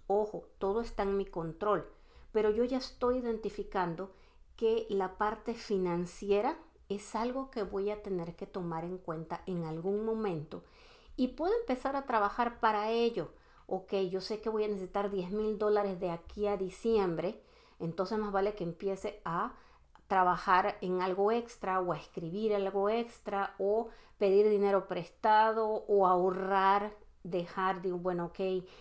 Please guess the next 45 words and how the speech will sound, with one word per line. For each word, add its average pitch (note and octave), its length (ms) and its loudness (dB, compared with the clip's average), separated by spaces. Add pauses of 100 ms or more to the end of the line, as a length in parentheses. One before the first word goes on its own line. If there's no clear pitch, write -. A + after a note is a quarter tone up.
(200)
necesito G3+ 520 -4
mil G3+ 180 0
dólares F#3 400 2
a F#3+ 60 -2
la F3+ 100 -2
semana, F#3 480 0
me F3+ 80 0
estoy F#3 200 -6
gastando F#3 500 -4
tanto F#3 400 -2 (240)
en F3+ 160 0
el F3+ 140 -2
café F3+ 300 -4
de F#3+ 120 0
la F#3 120 0
mañana, F#3+ 720 0
ok, F3 200 -6
me F#3 220 0
preparo F#3 480 -2
el F#3+ 100 -2
café F3+ 280 -6
aquí F3+ 180 -6
en F#3 120 -2
la E3+ 120 -6
casa F#3+ 280 -4
y F#3 40 -4
me F3+ 140 -2
lo E3+ 120 0
llevo F3+ 260 2
en F3+ 120 0
el F3+ 180 -4
carro A3 540 2 (300)
y G3 120 2
me F#3 120 2
voy F3+ 180 0
a F3+ 40 2
ahorrar F3+ 260 -2
ese F3+ 240 -6
dinero A3+ 640 0
y G#3+ 80 -8
con F3 240 -6
eso F#3 200 -6
voy F#3 160 -4
a F#3 80 -4
llegar A3 560 -2